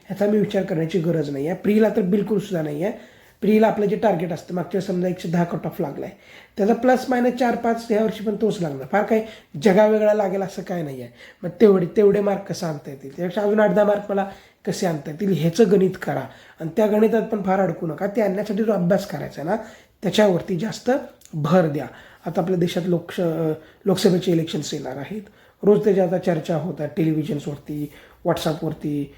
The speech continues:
YouTube-वरती व्हिडिओज येतात, काही पण येत आहे, त्याच्यामध्ये वादविवाद होत आहेत.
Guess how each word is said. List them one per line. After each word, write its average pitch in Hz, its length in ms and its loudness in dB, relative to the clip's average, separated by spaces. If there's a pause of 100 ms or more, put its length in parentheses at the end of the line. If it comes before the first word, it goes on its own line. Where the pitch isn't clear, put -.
(260)
YouTube-वरती 160 680 0
व्हिडिओज 160 400 2
येतात, 160 260 -8
काही 220 120 6
पण 190 200 0
येत 147 200 -4
आहे, 127 80 -8 (460)
त्याच्यामध्ये 175 380 2
वादविवाद 165 500 4
होत 147 220 -8
आहेत. 127 160 -10